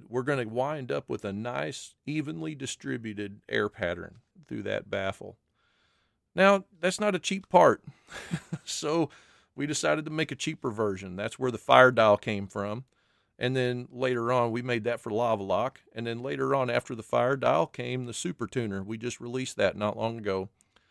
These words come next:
And the Super Tuner is designed to be, you know, affordable, and a better version of a pizza pan <laughs> because you can adjust it. <laughs> So anyway, we like adjustable things.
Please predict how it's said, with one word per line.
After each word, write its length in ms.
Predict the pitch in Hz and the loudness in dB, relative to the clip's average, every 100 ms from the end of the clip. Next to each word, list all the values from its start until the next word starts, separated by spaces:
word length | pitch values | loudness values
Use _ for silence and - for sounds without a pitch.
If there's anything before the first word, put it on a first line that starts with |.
| _ _ _ | _ _ _
And 120 | 139 | -4
the 60 | 143 | -2
Super 280 | - 269 208 | -2 -4 -4
Tuner 360 | - 170 151 | -2 0 0
is 120 | 135 110 | -4 -6
designed 540 | 113 107 123 135 131 | -6 -2 2 2 0
to 80 | 120 | -4
be, 300 | 117 117 107 - _ | -8 -8 -10 -16 _
you 140 | 127 120 | -8 -4
know, 300 | 117 113 113 | -2 -2 -4
affordable, 600 | 110 156 156 156 160 147 - _ _ _ _ _ | -4 0 2 2 0 -2 -4 _ _ _ _ _
and 220 | 123 120 | -2 -2
a 200 | 117 110 | 0 -2
better 300 | 110 127 135 | 0 0 0
version 360 | 110 123 120 117 | 0 0 0 -4
of 120 | 110 | -6
a 60 | 98 | -6
pizza 300 | 123 110 - | -6 -6 -6
pan 380 | 110 101 92 90 - - | -6 -6 -6 -10 -18 -8
<laughs> 240 | - - | -4 -4
because 300 | 131 - 127 | -6 -6 -6
you 80 | 151 | -6
can 140 | 135 | -8
adjust 420 | 113 101 127 120 104 | -8 -2 -2 -2 -6
it. 160 | 98 - _ _ | -14 -18 _ _
<laughs> 80 | 107 _ - - | -18 _ -20 -20
So 440 | - - 123 113 - _ _ _ _ - | -16 -6 -2 -2 -6 _ _ _ _ -6
anyway, 320 | 160 139 120 | -2 2 2
we 120 | 117 | 2
like 220 | 180 151 120 | 4 4 4
adjustable 600 | 101 107 117 110 98 90 | 0 0 0 -2 -6 -6
things. 500 | 107 104 95 98 | -6 -6 -8 -12